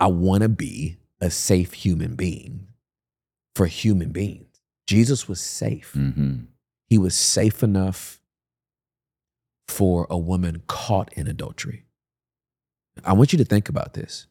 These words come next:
Speaker 1: If she's caught in adultery, she's either drugged to Jesus naked or with a sheet on. Do you think they care about dressing her? They're about to stone her to death. If you're about to kill a woman,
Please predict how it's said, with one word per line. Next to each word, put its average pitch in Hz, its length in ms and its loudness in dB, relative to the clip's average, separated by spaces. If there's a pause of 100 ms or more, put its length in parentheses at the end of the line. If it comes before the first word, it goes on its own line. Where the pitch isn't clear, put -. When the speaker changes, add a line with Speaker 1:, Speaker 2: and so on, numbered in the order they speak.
(560)
Speaker 1:
If 90 100 2
she's 131 240 6
caught - 280 2
in 104 60 0
adultery, 85 600 -2
she's 110 420 2
either 117 260 2
drugged 90 520 -2
to 131 160 0
Jesus 98 560 -2
naked 98 720 -2 (1400)
or 92 160 6
with 90 200 2
a 80 60 -4
sheet 92 300 2
on. 50 220 -12 (840)
Do 98 60 4
you 98 40 8
think 127 160 4
they 117 80 4
care 117 220 4
about 107 260 2
dressing 95 340 2
her? 127 220 4 (2000)
They're 113 80 8
about 120 160 4
to 110 80 4
stone 117 300 2
her 98 60 4
to 85 100 -2
death. - 260 -10
If - 140 -10
you're 107 200 4
about 156 220 4
to 98 100 -2
kill 135 340 4
a 107 40 6
woman, 73 380 -6